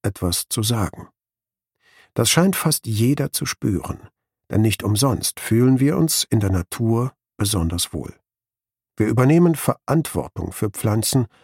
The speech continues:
und legen Gärten an, holen sie auf Balkone und Terrassen oder auch in unsere Häuser.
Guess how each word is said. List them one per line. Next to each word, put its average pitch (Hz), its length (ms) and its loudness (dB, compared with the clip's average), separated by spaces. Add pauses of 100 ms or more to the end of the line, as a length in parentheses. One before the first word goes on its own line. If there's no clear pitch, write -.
(160)
und 107 180 0
legen 120 360 0
Gärten 120 380 0
an, - 360 -14 (280)
holen 127 260 6
sie 113 180 0
auf 107 220 -2
Balkone 113 720 0 (140)
und 90 180 -4
Terrassen 95 600 0 (440)
oder 87 440 2
auch 98 360 -2 (100)
in 120 160 0
unsere 123 560 -4
Häuser. - 420 -12